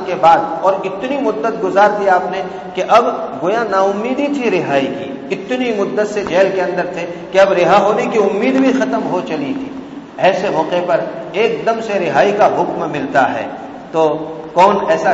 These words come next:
شخص ہوگا کہ جو اس وقت اپنی رہائی کے لیے شرط لگائے؟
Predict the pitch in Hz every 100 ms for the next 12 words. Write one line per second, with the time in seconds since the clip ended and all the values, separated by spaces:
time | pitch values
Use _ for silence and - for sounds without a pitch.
0 | - 185 170 180 156 170 160 - - -
1 | 170 165 175 165 - 175 - 165 - 147
2 | 139 131 151 - 151 165 156 - 147 -
3 | 147 135 139 131